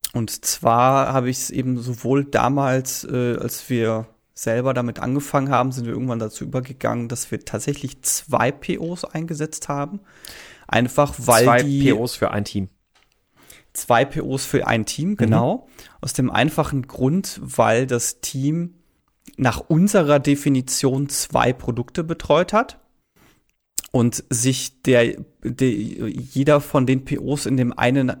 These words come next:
Speaker 1: Produkt am besten ausgekannt hat,
Speaker 2: Mhm.
Speaker 1: die sich ab-, also die sich aber so gut verstanden haben, dass sie überhaupt kein Problem damit hatten, f-, äh, vernünftig sich mit-, untereinander abzusprechen.
Speaker 2: Das heißt also, Priorisierungskonflikte harte gab es da auch nicht.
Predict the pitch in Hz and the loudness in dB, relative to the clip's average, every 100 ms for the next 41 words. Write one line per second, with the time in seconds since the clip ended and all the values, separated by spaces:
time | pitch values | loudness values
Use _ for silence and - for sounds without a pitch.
0 | - - 131 131 - 117 117 - 120 120 | -12 -6 -4 -4 -4 0 0 -2 -2 -2
1 | 131 - - - 107 - 139 143 - - | -2 -4 -6 -2 -2 0 -2 -2 -8 -6
2 | 113 110 117 131 123 131 - 117 - - | -2 0 0 -2 -2 -4 0 -2 0 -2
3 | 123 127 123 143 143 127 123 120 135 147 | 0 0 0 -4 -2 -2 2 2 2 0
4 | 175 - 127 127 127 139 120 113 120 120 | 0 0 2 2 2 0 0 0 0 -2
5 | - - 117 - 123 113 - - 127 - | -4 -6 -10 -4 2 2 0 -4 -4 -4
6 | 117 104 117 147 127 120 - 131 127 139 | -8 -2 0 2 2 0 -2 -4 -2 -2
7 | 135 131 127 - _ 117 120 120 117 113 | 0 -2 -6 -18 _ 0 2 0 -2 -2
8 | 135 117 131 143 143 - 127 - - 123 | -2 0 -4 -6 -6 -6 -8 -10 -8 -8
9 | - 139 127 120 113 113 - - 120 - | -6 -8 -4 -2 0 0 -2 -4 -6 -6
10 | - 110 - - - 110 110 113 - 110 | -8 -8 -10 -8 -6 0 2 2 0 -2
11 | 107 117 107 101 110 123 - 113 - 120 | -4 -2 -2 0 0 0 -2 -6 -4 -6
12 | - 110 107 - 107 98 104 123 - 110 | -4 0 0 0 -2 0 0 0 -2 0
13 | 107 117 - 107 107 - - | 2 0 -2 -2 -2 -4 -14